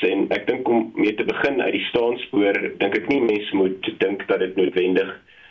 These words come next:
'n negatiewe persepsie is wat die regulatoriese owerhede het van die sektor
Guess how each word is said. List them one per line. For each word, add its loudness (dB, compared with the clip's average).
'n 4
negatiewe 0
persepsie -2
is -2
wat 0
die 4
regulatoriese 0
owerhede 2
het -2
van 0
die 0
sektor 0